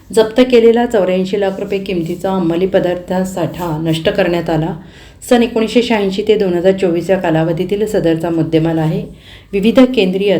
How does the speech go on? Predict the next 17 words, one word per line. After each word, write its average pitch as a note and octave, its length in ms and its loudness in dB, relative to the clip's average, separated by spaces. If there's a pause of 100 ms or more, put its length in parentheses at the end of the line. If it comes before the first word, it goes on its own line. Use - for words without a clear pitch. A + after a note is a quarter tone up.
तसेच D#3+ 300 -6
जे F3 200 -4
राज्यस्तरीय G#3+ 680 2
यंत्रणांची F3 600 -2
परवानगी E3 460 -2
घेऊन F3 280 0
मिरजेतील E3+ 480 0
एका F3+ 220 -2
कारखान्यातील F#3+ 680 -2
बॉयलरमध्ये E3 680 0
हा G3 240 -8 (680)
माल, F#3+ 300 2
मुद्देमाल G3+ 520 2
टाकून D#3 480 0 (500)
नाश F#3+ 420 2
करण्यात D3+ 360 0
आला. D3+ 200 -2